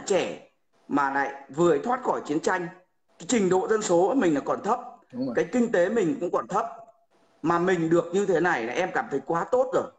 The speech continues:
Speaker 1: Em không hiểu sao bọn nó chống phá nữa, trong khi mình có một cái quá khứ rất là đau buồn, những cái chiến tranh liên miên từ, à, gọi là từ thời phong kiến, rồi sau đó đến thời thực dân, rồi đến thời chống Pháp,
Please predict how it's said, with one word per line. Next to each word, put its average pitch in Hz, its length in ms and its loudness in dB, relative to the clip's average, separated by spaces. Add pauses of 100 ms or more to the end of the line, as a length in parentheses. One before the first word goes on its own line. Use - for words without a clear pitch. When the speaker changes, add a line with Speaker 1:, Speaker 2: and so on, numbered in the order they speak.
(680)
Speaker 1:
Em 226 140 0
không 254 160 2
hiểu 190 240 4
sao 233 200 -2
bọn - 180 0
nó 151 80 0
chống 170 240 0
phá 170 240 -2
nữa, 214 200 2 (640)
trong 240 280 -2
khi 240 300 2 (280)
mình 160 320 0
có 160 140 2
một 220 200 0
cái 170 180 -4
quá 170 260 2
khứ 196 320 2 (360)
rất 214 220 -2 (100)
là 170 200 2
đau 170 200 0
buồn, 131 400 0 (300)
những 190 180 0
cái 214 120 -6
chiến 190 240 0
tranh 233 240 0
liên 240 300 2
miên 226 260 2 (340)
từ, 151 320 4
à, 135 240 2
gọi 143 260 0
là 127 120 2 (100)
từ 147 140 2
thời 139 220 2
phong 202 280 -4
kiến, 175 300 2
rồi 156 120 2
sau 196 200 0
đó 156 180 0
đến 196 160 -4
thời 135 160 2
thực 151 240 -8
dân, 180 300 -2 (340)
rồi 147 240 2
đến 165 200 0
thời 156 340 2
chống 165 320 -2
Pháp, 247 220 0